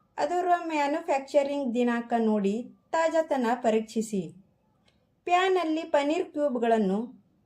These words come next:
ಸ್ವಲ್ಪ ಸ್ವಲ್ಪವೇ ಹಾಕಿ ಬೇಯಿಸಿ. ತುಂಬ ಪ್ರಮಾಣದಲ್ಲಿ ಹಾಕಿದರೆ ಎಲ್ಲ ಕ್ಯೂಬ್‌ಗಳು ಸಮಾನವಾಗಿ ಬೇಯುವುದಿಲ್ಲ. ಸ್ವಲ್ಪ ಎಣ್ಣೆಯ ಅಗತ್ಯವಿರುವ ನಾನ್‌ಸ್ಟಿಕ್ ತವಾದಲ್ಲಿ ಪನೀರನ್ನು ಹುರಿಯಿರಿ.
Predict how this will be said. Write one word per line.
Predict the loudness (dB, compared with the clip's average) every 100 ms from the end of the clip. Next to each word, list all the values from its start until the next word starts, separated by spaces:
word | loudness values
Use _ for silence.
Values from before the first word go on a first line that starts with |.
| _
ಸ್ವಲ್ಪ | 0 2 4 0
ಸ್ವಲ್ಪವೇ | 2 -2 0 2 2
ಹಾಕಿ | 2 -2 -2 0
ಬೇಯಿಸಿ. | 2 2 2 0 -6 -6 -14 _ _ _ _ _ _ _
ತುಂಬ | 0 4 2
ಪ್ರಮಾಣದಲ್ಲಿ | 4 2 2 0 2 2 0
ಹಾಕಿದರೆ | 0 0 0 0 2 2 -2 -6 -18 _ _ _ _
ಎಲ್ಲ | 0 2 0
ಕ್ಯೂಬ್‌ಗಳು | -2 -4 -4 2 2 2
ಸಮಾನವಾಗಿ | 2 2 2 2 2 2 2 0 0
ಬೇಯುವುದಿಲ್ಲ. | 2 2 4 4 4 2 0 -2 -6 -12 _
ಸ್ವಲ್ಪ | 2 4 6 4
ಎಣ್ಣೆಯ | 4 2 -2 -2 0 0
ಅಗತ್ಯವಿರುವ | 2 2 4 2 4 2 4 2
ನಾನ್‌ಸ್ಟಿಕ್ | 2 0 0 -2 -10 2
ತವಾದಲ್ಲಿ | 4 4 4 4 2 0 -4 -12 -20 -20 -2
ಪನೀರನ್ನು | 4 6 6 4 2 2 2
ಹುರಿಯಿರಿ. | 4 2 2 0 0 -2